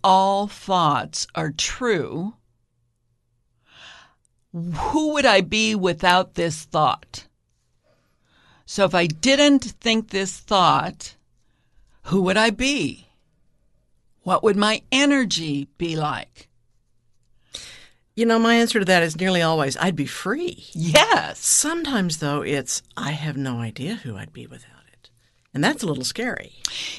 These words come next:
Speaker 1: It is. And, you know, I, I teach, um, self-awareness and, um, mindfulness and, uh, um, all these practices. <coughs> But I need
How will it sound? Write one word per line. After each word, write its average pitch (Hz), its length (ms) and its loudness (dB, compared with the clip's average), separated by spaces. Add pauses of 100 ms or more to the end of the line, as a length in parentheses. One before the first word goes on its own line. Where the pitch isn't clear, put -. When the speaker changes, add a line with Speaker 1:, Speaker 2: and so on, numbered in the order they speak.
(100)
Speaker 1:
It 277 180 4
is. 165 680 2
And, 214 260 -4
you 240 140 0
know, 208 360 4
I, 240 440 2 (320)
I 214 260 2
teach, - 640 -4 (200)
um, 175 480 -6 (100)
self-awareness 190 1300 0
and, 175 360 -4 (500)
um, 160 560 -2 (140)
mindfulness 190 1120 0
and, 175 460 -6 (100)
uh, 175 120 -6 (100)
um, 156 580 -6 (440)
all 196 260 6
these 185 280 -4
practices. 165 1000 -4 (640)
<coughs> - 60 10 (500)
But 190 200 4
I 240 200 8
need 180 420 2